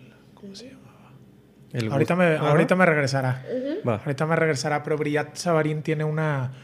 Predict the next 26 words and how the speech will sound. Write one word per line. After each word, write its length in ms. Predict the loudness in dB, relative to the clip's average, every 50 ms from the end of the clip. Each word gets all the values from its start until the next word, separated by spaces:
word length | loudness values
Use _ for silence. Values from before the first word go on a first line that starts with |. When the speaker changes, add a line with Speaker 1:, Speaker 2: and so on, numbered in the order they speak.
| -20 -20 -14 -8
Speaker 1:
una 280 | -4 0 2 4 4 6
obra, 440 | 6 6 6 6 4 2 0 -4 -10 -18 -20 -20 -20 -20 -20 _ -8
eh, 120 | -6 -4 -2
muy 240 | -2 0 0 -2
famosa, 580 | 0 -2 -2 -4 -4 -4 -4 -4 -4 -4 -6 -8 -10 -8
Speaker 2:
Ujú. 200 | -8 -6 -6 -4
Speaker 1:
que 200 | -2 0 2 2
Speaker 3:
Ajá. 60 | 2 0
Speaker 1:
es 80 | 0 -2
como 300 | -2 -2 0 0 0 2
el, 300 | 2 2 2 0 -2 -4 -8 -18 -20 -20 -20 -20 -20 -20 -18 -10 -6
uno 160 | 0 2 2
de 60 | 4
los 120 | 2 2 0
primeros 380 | -2 -2 0 0 0 0 0
libros 340 | 0 0 0 0 0 -2 -2
de 60 | -4 -6
cocina 380 | -6 -8 -6 -6 -6 -6 -6
que 100 | -2 0
habla 460 | 0 2 2 2 0 -2 -2 -4 -8 -16 -20 -20 -20 -20 -12 -8
de 260 | -2 0 0 2 2
la, 640 | 2 2 2 0 0 -2 -4 -4 -6 -8 -10 -12 -14 -18 -20 -20 -20 -20 -12
del 220 | -6 -4 -4 -4 -2
placer 400 | 0 2 2 2 4 2 2 2
de 120 | 0 -2
comer. 320 | -4 -6 -6 -6 -6 -8